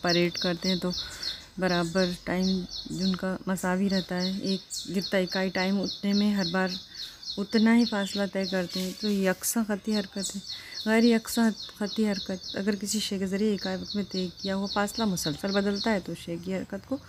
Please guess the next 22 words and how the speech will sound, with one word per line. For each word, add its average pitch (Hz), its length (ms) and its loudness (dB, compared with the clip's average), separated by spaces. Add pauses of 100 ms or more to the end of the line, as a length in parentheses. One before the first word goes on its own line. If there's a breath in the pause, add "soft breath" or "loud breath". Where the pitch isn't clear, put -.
(280 loud breath)
गैर 233 260 4
यकसा 220 600 2 (100)
ख़त्ती 202 340 -6
हरकत 185 420 -4
कहते 170 340 -6
हैं। 190 80 2
यहाँ 190 220 0 (540 loud breath)
फिसल 196 260 0
पट्टी 185 320 -8
से 180 160 -8
लड़की 175 280 -2
फिसलती 185 420 -4
हुई 208 100 0
नज़र 196 180 0
आ 190 180 -2
रही, 196 100 0
जैसे 190 240 0
जैसे 202 220 0
वो 208 80 4
नीचे 196 300 4
आएगी 190 240 2
उसकी 247 300 -2